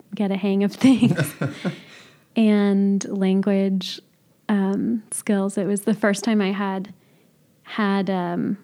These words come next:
Speaker 1: one-on-one language classes
Speaker 2: Hmm.
Speaker 1: in being in the country, so an immersive experience for that long.
Speaker 2: Yeah.
Speaker 1: So I did learn fast. I think I listened a lot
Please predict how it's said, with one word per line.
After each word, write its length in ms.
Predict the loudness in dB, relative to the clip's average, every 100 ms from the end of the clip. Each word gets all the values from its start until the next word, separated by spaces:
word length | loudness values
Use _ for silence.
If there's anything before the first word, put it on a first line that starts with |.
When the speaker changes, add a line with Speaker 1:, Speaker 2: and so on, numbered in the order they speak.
| _ -20 -14
Speaker 1:
one-on-one 680 | -2 2 4 4 4 2 0
language 400 | -2 -2 -2 -4
classes 680 | -4 -4 -4 -4 -2 -2 -2
Speaker 2:
Hmm. 140 | -4 -4 -6 _ _ _ _ -4
Speaker 1:
in 480 | 0 2 2 0 -4 -12 -8
being 320 | 0 2 2 0
in 200 | 0 -2
the 80 |
country, 500 | -4 -4 -4 -4 -6
so 160 | -6 -4
an 80 | -2
immersive 600 | -2 -2 -4 -4 -6 -8 -14 -20 _ _ _
experience 800 | -14 -12 -6 -4 -2 -2 -4 -10 _ _ _ _ _
for 200 | -6 -4
that 300 | -2 -2 -4
long. 320 | -6 -4 -4
Speaker 2:
Yeah. 240 | -2 -2 -6 -6
Speaker 1:
So 160 | 0
I 100 | 0
did 300 | 2 0 0 -4 -20 _ _ _
learn 300 | -2 0 0
fast. 420 | -2 -2 -2 -4 -4
I 100 | -2
think 400 | 0 -2 -2 -10 _ _ _ _ _ -4
I 100 | -2
listened 580 | -2 -2 -2 0 2 2
a 60 |
lot 420 | 2 0 -2 -4